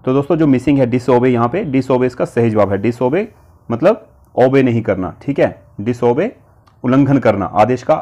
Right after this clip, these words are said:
पालन ना करना, that is disobey। तो इसके लिए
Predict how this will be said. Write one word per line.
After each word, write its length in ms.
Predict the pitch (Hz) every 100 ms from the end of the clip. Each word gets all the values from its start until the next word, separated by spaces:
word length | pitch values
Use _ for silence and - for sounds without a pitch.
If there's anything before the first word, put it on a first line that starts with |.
| - - 117
पालन 320 | 120 180 160
ना 140 | 113
करना, 320 | 101 98 90 87
that 220 | 107 123
is 180 | 208 - - _ - - -
disobey। 420 | 110 117 104 92 - - - - - -
तो 200 | 110 113 107
इसके 180 | -
लिए 100 | 131